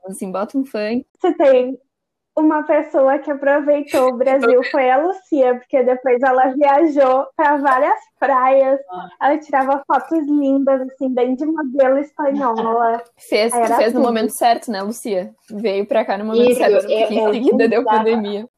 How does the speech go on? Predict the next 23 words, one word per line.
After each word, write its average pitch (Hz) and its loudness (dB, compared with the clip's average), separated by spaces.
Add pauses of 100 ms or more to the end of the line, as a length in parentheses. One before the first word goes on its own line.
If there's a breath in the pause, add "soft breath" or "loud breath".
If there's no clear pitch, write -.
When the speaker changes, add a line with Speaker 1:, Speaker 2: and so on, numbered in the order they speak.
Speaker 3:
Certo, 214 -14
certo, 214 -20
eu 190 -14
pensava 220 -14
nisso. 226 -14
Eu, 190 -16
se-, 208 -8
eu 202 0
pensava, 196 -6 (200)
"Meu 196 -12
Deus, 185 -8
se - -18
eu 196 -8
estar 196 -10 (220)
nesse 196 -18
ano 190 -6 (120)
lá, 196 -12 (1120)
me-, 214 -6
meus 220 -2 (120)
pais 214 2
vão, 208 -2 (320)
iam 208 -6
morrer." 214 -4